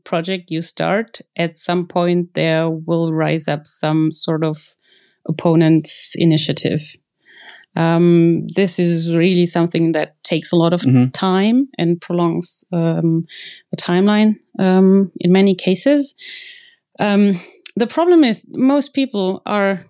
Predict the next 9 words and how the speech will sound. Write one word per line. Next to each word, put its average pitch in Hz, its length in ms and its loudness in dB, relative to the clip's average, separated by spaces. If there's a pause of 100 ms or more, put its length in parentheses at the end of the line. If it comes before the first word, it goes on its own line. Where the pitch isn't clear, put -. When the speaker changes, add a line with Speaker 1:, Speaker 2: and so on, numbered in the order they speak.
(360)
Speaker 1:
pro 196 500 0
wind 190 280 -4
energy, 226 640 -4 (440)
and, 190 640 2 (1120)
but 190 320 -6 (240)
those 208 320 2
people 214 340 0
who 190 140 4
are 185 280 0